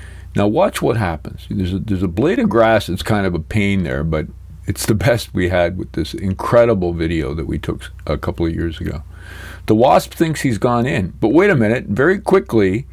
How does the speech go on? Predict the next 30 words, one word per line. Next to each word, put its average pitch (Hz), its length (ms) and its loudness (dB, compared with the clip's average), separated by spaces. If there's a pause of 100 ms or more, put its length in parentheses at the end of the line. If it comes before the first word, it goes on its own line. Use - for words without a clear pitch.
(260)
he's 117 220 0
ushered 131 340 4
out 117 240 6
by 92 180 2
bees 95 640 -2 (460)
who 143 120 4
are 135 100 6
doing 165 320 2
a 123 120 4 (160)
tuck - 280 -2
and 160 160 2
roll 135 260 2
technique. 85 500 -2
You're 98 100 0
gonna 135 160 0
see - 220 0
it - 20 -8
in - 80 -8
a 101 60 -2
second. 101 420 -2
They 92 120 0
grab 143 380 2
him, 107 120 2
they 120 100 2
don't, - 320 -2 (100)
they 156 120 0
don't - 240 -2
kill 202 240 2
the 160 80 4
wasp 85 500 0